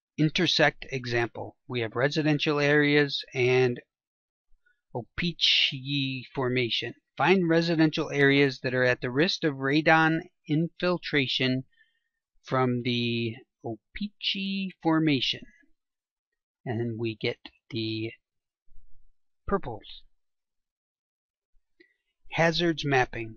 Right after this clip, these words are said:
We have residential areas, O-Pee-Chee Formation, and then areas of both, and that is the purple,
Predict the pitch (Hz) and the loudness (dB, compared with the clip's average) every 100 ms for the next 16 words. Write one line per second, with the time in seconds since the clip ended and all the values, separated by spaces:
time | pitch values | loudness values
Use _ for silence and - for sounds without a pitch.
0 | - 123 113 131 135 139 139 165 - 185 | -10 -6 -4 0 0 0 2 2 4 2
1 | 185 180 180 175 160 - - _ _ - | 4 4 6 4 2 -6 -12 _ _ -10
2 | 127 - 175 - 170 165 160 156 147 156 | -8 -6 -4 -4 -2 2 4 4 2 0
3 | 147 - 135 139 143 143 - 143 143 139 | -2 -2 -2 0 0 -2 2 6 6 6
4 | 131 127 120 110 113 104 - - - 120 | 4 0 -6 -6 -6 -6 -10 -20 -8 -4
5 | 117 113 113 - 107 - 113 - 117 | -2 -2 -4 -8 -14 -10 -10 -10 -16